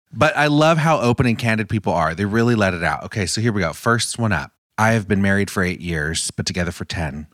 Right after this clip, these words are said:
We have two beautiful sons." Oh my God, just, like, living your life. "I am overall pretty happy in the relationship and I love my husband, but sex life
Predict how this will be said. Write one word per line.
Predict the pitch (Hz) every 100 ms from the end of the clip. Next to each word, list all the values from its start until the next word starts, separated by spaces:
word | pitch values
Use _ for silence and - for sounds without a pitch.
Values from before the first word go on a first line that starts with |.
| _ -
We | 92
have | 82
two | - - 101 104
beautiful | - 95 90 -
sons." | - 95 78 73 -
Oh |
my | 110 110
God, | 127 -
just, | - -
like, | -
living | 98 87
your | 90
life. | 98 104 85 - - - - - _ _
"I | 117
am | 117
overall | 135 160 180 160
pretty | - 170
happy | 180 170 180 151
in |
the | 110
relationship | 90 82 76 - - 95
and | 85
I | 85
love | 85 85
my | 82
husband, | 92 110 117 147 117
but | 110
sex | - - 156 180 - -
life | 104 92 98 -